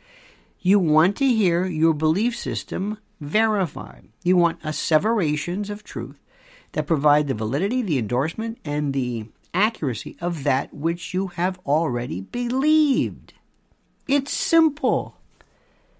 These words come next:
It's simple. Think about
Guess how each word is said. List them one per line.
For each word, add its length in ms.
It's 280
simple. 800
Think 580
about 880